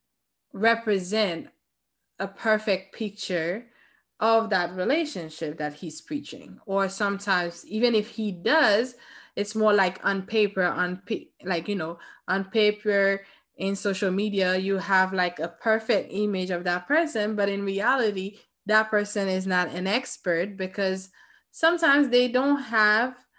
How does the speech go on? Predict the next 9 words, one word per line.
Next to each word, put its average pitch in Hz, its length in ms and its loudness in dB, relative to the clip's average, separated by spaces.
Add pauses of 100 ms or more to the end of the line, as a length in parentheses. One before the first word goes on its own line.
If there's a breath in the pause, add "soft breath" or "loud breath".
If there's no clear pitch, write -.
(420 soft breath)
your 226 300 4
best 208 480 2
interest 208 440 -2
at 190 160 0
heart. 349 500 0 (340)
Meanwhile, 254 640 4
I 226 100 4
think 233 280 -2
that 214 320 2